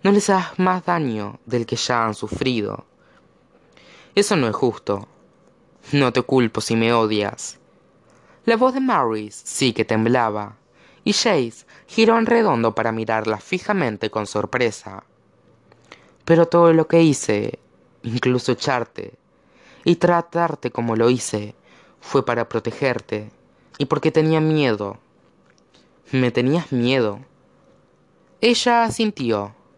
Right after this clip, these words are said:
Bueno, eso sí que me hace sentir mucho mejor.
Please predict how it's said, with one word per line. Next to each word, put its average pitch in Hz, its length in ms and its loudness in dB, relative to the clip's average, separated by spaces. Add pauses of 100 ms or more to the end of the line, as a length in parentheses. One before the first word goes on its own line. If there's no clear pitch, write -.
(1700)
Bueno, 117 420 2 (460)
eso 135 240 2
sí 117 260 0
que 170 120 0
me 151 100 2
hace 110 220 -4
sentir 107 280 -4
mucho 104 240 -4
mejor. 104 500 -2